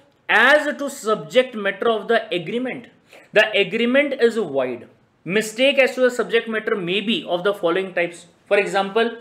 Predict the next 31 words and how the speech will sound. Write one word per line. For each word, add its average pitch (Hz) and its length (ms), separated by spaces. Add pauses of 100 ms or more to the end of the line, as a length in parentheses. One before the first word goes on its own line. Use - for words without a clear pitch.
(560)
सब 202 160
बोले 202 260 (800)
identity 196 720
of 185 220
the 202 140
subject 180 540
matter, 175 300 (1300)
मतलब 175 500
मैंने 175 320
कुछ 196 220
और 185 140
चीज 185 200
को 202 120
समझ 185 300
लिया, 190 260 (500)
black 165 400
वाला 165 200
घोड़ा, 156 480
white 147 340
वाला 156 220
घोड़ा, 131 280 (600)
ठीक - 160
है? 220 60 (400)
Quality, 208 580
सर 196 160
दोनों 170 280
की 180 120
quality 185 360
सेम 190 280
है 190 60
सर, 175 240